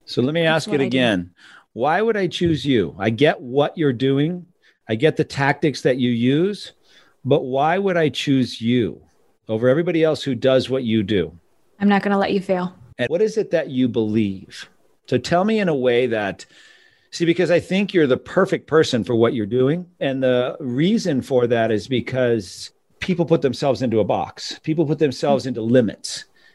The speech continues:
Speaker 1: People limit themselves. And you don't think that way.
Speaker 2: Mm-hmm.
Speaker 1: And you're gonna get me outside and past what I thought I could do.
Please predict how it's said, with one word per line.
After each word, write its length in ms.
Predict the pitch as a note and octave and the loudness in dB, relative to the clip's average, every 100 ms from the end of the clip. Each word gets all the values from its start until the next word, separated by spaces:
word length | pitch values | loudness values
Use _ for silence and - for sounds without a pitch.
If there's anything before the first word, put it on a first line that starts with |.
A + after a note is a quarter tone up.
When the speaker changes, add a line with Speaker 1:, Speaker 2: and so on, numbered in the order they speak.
| _ | _
Speaker 1:
People 260 | F#3+ F3+ | -2 0
limit 360 | D3 E3 D#3+ D3 | 2 2 2 0
themselves. 760 | A#2+ A2 C#3+ A#2+ E2 - - - _ _ _ _ _ - | -4 -2 2 2 2 -6 -16 -20 _ _ _ _ _ -6
And 140 | C3 D3 | -4 0
you 120 | G3+ | 0
don't 140 | E3 | 0
think 180 | F3+ G3 | -2 -2
that 180 | B2+ - | -2 0
way. 300 | F#2+ - - _ _ G3+ | -4 -6 -14 _ _ -4
Speaker 2:
Mm-hmm. 460 | E3+ G3 F#3+ G#3 G#3 _ _ - | 0 0 2 0 -4 _ _ -12
Speaker 1:
And 120 | C#3+ | -4
you're 120 | C#3+ F#3 | 0 2
gonna 140 | F#3 | 2
get 160 | D3 E3 | 0 0
me 100 | D3 | 2
outside 880 | C#3+ E3+ - - D#3+ E3+ D3 B2 A#2+ | 2 0 -4 -2 0 2 2 2 0
and 320 | B2 A#2 - | -2 -4 -4
past 600 | - - F3+ A2 - - | -8 -2 0 0 -2 -2
what 140 | C#3 | 0
I 80 | C3 | 2
thought 280 | - D3+ C#3+ | 0 -2 0
I 60 | C3 | 0
could 200 | G#2+ G2+ | -2 0
do. 360 | B2 G2 A#2 | 2 0 -4